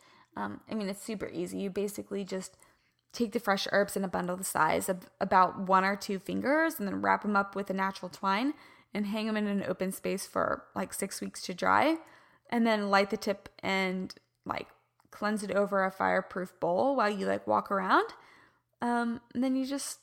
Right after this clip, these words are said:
let it smolder till it burns down. Burn, baby, burn. And then you just extin-, extinguish, um, the rest of it to create the abundance of smoke. So,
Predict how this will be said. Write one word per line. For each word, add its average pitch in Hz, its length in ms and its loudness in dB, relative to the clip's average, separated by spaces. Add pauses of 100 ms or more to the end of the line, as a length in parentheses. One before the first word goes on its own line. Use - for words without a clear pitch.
(140)
let - 120 -2
it - 120 -2
smolder 226 600 0 (340)
till 233 160 -4
it - 160 -6
burns 294 460 -4
down. 185 420 -2
Burn, 392 240 2
baby, 453 260 6
burn. - 380 2 (500)
And 247 100 -2
then 247 120 0
you 233 80 0
just 208 200 -6 (680)
extin-, - 340 -6 (120)
extinguish, 220 840 0 (480)
um, 220 480 -2 (440)
the 196 100 -2
rest 190 240 0
of 202 60 -6
it - 240 -4
to 214 100 -6
create - 380 -6 (320)
the 208 120 2
abundance 180 420 -2
of - 100 -14
smoke. - 400 -8 (640)
So, 226 600 6